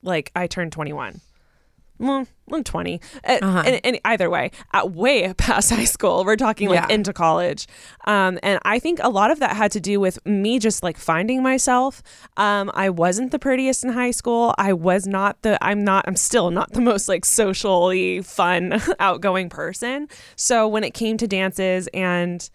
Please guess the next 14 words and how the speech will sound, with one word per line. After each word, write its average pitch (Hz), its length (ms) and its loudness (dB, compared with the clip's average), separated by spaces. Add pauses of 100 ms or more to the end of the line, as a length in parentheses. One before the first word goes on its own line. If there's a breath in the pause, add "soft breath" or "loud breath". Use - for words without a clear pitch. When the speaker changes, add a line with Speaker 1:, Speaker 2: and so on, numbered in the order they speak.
(360 soft breath)
Speaker 1:
guys 190 340 2
and 185 80 -6
stuff 175 160 0
like 175 140 0
that, 180 160 2
I 202 80 2
just 190 140 -6
had 196 120 0
no 165 140 0
self-confidence. 294 880 -4 (400 soft breath)
And 214 480 0 (300)
that's 220 300 2
something 240 360 -2
that 180 240 0